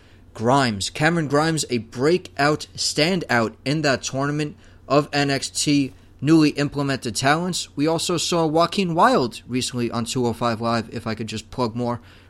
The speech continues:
Cruiserweight action. But Grimes versus Mendoza this week was definitely,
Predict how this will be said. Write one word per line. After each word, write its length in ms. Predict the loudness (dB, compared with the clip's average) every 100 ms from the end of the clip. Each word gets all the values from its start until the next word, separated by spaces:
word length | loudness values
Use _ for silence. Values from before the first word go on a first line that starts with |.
| -10
Cruiserweight 480 | -2 0 0 -2 0
action. 420 | 0 0 -2 -2 -8 -20 -4
But 160 | -2 0
Grimes 540 | 2 4 4 2 0 -4 -18 -8
versus 400 | 4 4 4 0
Mendoza 640 | 0 2 4 4 4 2
this 320 | 0 0 0
week 300 | 2 2 2 -8 -20 -20 -6
was 200 | -4 -2
definitely, 680 | 0 0 0 0 0 0